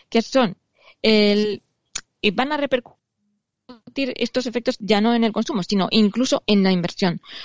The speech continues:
porque va a haber, al no haber perspectivas de negocio, va a disminuir la inversión en vivienda, es decir, se va a construir menos. Y al reducirse la construcción, van a desaparecer todos los empleos directos e indirectos que genera la construcción, que son muchísimos,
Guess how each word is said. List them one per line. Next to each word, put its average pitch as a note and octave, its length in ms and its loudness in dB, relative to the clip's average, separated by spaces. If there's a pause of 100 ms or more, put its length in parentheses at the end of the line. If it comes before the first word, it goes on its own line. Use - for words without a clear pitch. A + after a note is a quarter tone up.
(160)
porque B3 500 2 (180)
va G3+ 160 0
a - 20 4
haber, A3 260 2 (160)
al F#3 140 -2
no F#3 100 0
haber G3+ 180 0
perspectivas G#3+ 520 -4
de A3 80 0
negocio, A#3+ 440 0 (120)
va G3+ 60 2
a - 20 0
disminuir G3+ 500 0
la F#3 100 -4
inversión F#3 520 -4 (260)
en F3+ 140 2
vivienda, F#3 400 0
es F3 80 -4
decir, G3 200 0
se - 140 -2
va F3+ 80 0
a - 20 2
construir A3+ 600 0
menos. F3 440 2 (220)
Y A#3+ 140 4
al G#3 100 2
reducirse G#3+ 560 -2
la A3+ 160 -6 (100)
construcción, G#3 680 -2
van A3+ 180 2
a C4 80 2
desaparecer G#3+ 720 0 (400)
todos D#4+ 280 4
los D#4 160 0
empleos C#4+ 520 0
directos A#3+ 480 2
e B3+ 60 4
indirectos A3 540 2
que G#3 140 2
genera G3+ 480 2 (300)
la G3+ 80 2
construcción, F#3+ 340 -4
que F3 100 -6
son G#3 180 -2
muchísimos, E3 540 -4